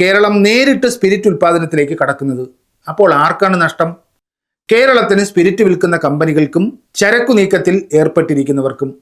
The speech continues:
ഇരു കൂട്ടർക്കും കോടികളുടെ നഷ്ടം വരാവുന്ന നീക്കം. അപ്പോൾ കേരളത്തിൽ സ്പിരിറ്റ് ഉൽപ്പാദനം തടയേണ്ടത് ആരുടെ താല്പര്യമാണ്? കേരളത്തിലേക്ക് കൊണ്ടുവരുന്ന സ്പിരിറ്റിന്റെ സിംഹഭാഗവും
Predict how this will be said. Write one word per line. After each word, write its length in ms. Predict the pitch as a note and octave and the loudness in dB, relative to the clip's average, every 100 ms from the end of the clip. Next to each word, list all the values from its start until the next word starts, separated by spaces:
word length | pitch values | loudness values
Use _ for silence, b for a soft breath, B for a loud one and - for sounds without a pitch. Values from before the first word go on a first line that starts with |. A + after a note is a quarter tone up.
| _ | _
ഇരു 200 | G3 C4 | 0 2
കൂട്ടർക്കും 640 | D#4+ A#3+ A#3+ A#3+ A3 A#3+ A#3+ | 2 2 2 0 2 0 2
കോടികളുടെ 580 | G#3+ A#3 C4 A#3+ G#3+ G#3 | 2 4 4 2 2 2
നഷ്ടം 340 | F#3 D#3+ G3 | 0 0 0
വരാവുന്ന 380 | F#3 D#3 D3+ D#3+ | 2 4 2 0
നീക്കം. 340 | C#3+ B2+ C3 - _ _ _ _ - | -4 -4 -8 -10 _ _ _ _ -6
അപ്പോൾ 240 | F3 A3+ G#3 | 0 0 2
കേരളത്തിൽ 420 | G#3 A3+ A3+ A#3 | 2 2 2 0
സ്പിരിറ്റ് 340 | G#3 G#3+ A3 A#3 | 0 0 0 -2
ഉൽപ്പാദനം 460 | G#3+ G#3+ G#3+ G#3+ | 0 0 2 0
തടയേണ്ടത് 580 | G3+ G3+ G3+ G3 G3+ G3+ | 0 2 2 2 2 2
ആരുടെ 340 | E3+ F#3 G#3 G#3+ | 0 0 2 2
താല്പര്യമാണ്? 720 | G3+ G3 G3 G3 F#3 F#3 F#3 - _ | 2 0 0 2 2 0 -4 -10 _
കേരളത്തിലേക്ക് 560 | F3+ G3 A3 G#3+ A3 G#3+ | 0 2 2 2 2 2
കൊണ്ടുവരുന്ന 540 | G3+ F#3+ G3 F#3+ F#3+ | 2 2 4 2 2
സ്പിരിറ്റിന്റെ 520 | G3+ F3+ F3+ F#3 F#3+ G3+ | 0 0 0 0 0 0
സിംഹഭാഗവും 960 | G3+ A3 A3+ F#3+ F#3 F3 E3 D3 A#2+ | 0 0 0 2 2 4 2 0 -6